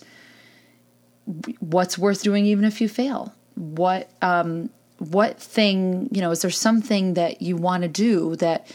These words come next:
you kinda can't get it out of your head, but it's scary? And what if you fail? And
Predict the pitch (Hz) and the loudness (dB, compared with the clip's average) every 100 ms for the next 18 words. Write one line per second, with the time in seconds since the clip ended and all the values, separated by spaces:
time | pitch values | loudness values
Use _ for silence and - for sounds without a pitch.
0 | - - - 185 - 220 240 - 196 - | -20 -10 -6 -4 0 0 0 -2 -4 -2
1 | 180 175 170 170 165 156 - 262 339 220 | -2 0 -2 -4 -6 -8 -6 -2 0 0
2 | 165 165 - 170 - - 294 269 247 240 | 0 -2 -2 -4 -4 -2 0 2 2 2
3 | 233 - 220 165 165 - - - - - | 2 2 0 -2 -6 -12 -18 -18 -20 -4
4 | - 220 202 190 - - 320 277 254 240 | 2 2 2 -2 -6 -4 0 2 4 2
5 | 226 214 165 | 2 2 0